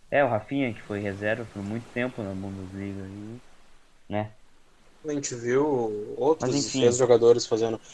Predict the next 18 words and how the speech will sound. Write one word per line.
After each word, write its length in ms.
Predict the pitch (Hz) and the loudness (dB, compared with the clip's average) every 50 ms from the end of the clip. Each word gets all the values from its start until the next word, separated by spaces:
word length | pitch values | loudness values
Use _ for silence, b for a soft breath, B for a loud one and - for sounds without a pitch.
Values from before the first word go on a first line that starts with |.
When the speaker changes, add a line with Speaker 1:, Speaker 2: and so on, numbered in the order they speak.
| B B B B - - | B B B B -16 -8
Speaker 2:
mas 260 | - 123 123 123 117 | -4 0 0 2 2
o 260 | 127 - 139 127 120 135 | 2 2 2 4 6 8
Arangues 240 | 127 135 143 147 151 | 8 8 6 4 2
não 80 | 160 | 0
tá 80 | 156 160 | 0 2
nem 140 | 160 180 185 | 0 0 2
perto 360 | - 175 165 175 180 - - | 6 6 8 8 6 4 -2
de 60 | - | -2
ser 80 | - 143 | -2 0
ex-jogador. 680 | 139 127 131 123 120 117 110 110 110 110 117 139 147 - - - | 0 0 0 0 0 0 2 2 2 4 4 2 0 -2 -4 0
Eu 140 | - 147 139 | 2 2 2
só 240 | 139 - - 156 143 | 4 2 2 4 4
acho 360 | 139 139 160 - - - 185 | 4 4 2 0 -2 -6 -8
que 280 | - - - 165 - - _ _ - - - - - - - - - _ | -8 -6 -6 -6 -6 -8 _ _ -20 -20 -20 -20 -20 -20 -20 -20 -8 _
talvez 920 | - 165 165 180 185 165 147 143 143 147 147 156 160 165 175 190 196 - - | 2 4 4 4 2 -2 -6 -12 -8 2 6 8 8 8 8 6 4 2 0
fosse 500 | - - 185 175 180 - - 190 170 160 - - - - - | -4 -2 -2 -2 -2 -2 -4 -6 -8 -12 -14 -20 -20 -18 -12
demais 560 | - 143 147 170 175 175 175 175 170 170 - - | -6 -2 -2 -2 0 0 0 2 0 0 0 2
trazer 320 | - 123 117 113 113 | 2 2 4 6 6